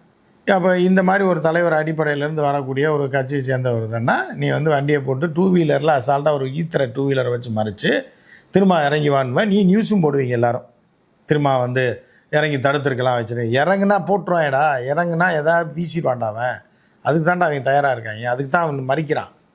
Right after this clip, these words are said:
ஏன்னா, இல்ல தாக்குவதற்கு, அவமானப்படுத்துவதற்கு தான் மறிக்கிறான். அவர் எப்படி இறங்குவாரு? ஒரு தலைவர் எப்படி இறங்கிடுவாரு?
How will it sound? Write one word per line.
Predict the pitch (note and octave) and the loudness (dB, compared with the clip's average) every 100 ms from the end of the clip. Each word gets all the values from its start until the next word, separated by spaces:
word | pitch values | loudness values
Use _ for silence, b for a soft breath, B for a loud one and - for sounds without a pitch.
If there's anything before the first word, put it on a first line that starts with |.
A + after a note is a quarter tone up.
| _ _ _ _ _ _ _ _ _ _ _ _ | _ _ _ _ _ _ _ _ _ _ _ _
ஏன்னா, | C3+ E3+ | 2 2
இல்ல | E3+ C3 | 2 2
தாக்குவதற்கு, | C#3 E3+ F#3 F#3+ E3+ D3 C3+ | 2 2 2 2 4 2 2
அவமானப்படுத்துவதற்கு | E3+ C#3+ F3+ F#3 F3 C#3+ C3 C3 B2+ A#2+ A#2 | 2 4 4 2 0 -2 -4 -4 -2 -2 0
தான் | F#3+ D#3 | 0 0
மறிக்கிறான். | C3 D#3+ C#3 A2 | 0 0 -2 -6
அவர் | G2+ D3+ | -2 0
எப்படி | D#3+ E3+ | 0 0
இறங்குவாரு? | C#3+ D#3 C#3 G#2+ C#3+ B2+ | 0 0 -2 0 -2 0
ஒரு | C3 B2 | -2 2
தலைவர் | D3 G#3 G3+ | 2 2 0
எப்படி | D3 D3 | 0 0
இறங்கிடுவாரு? | C3 A#2+ G#2+ G#2+ C#3 | -2 -2 -6 -8 -10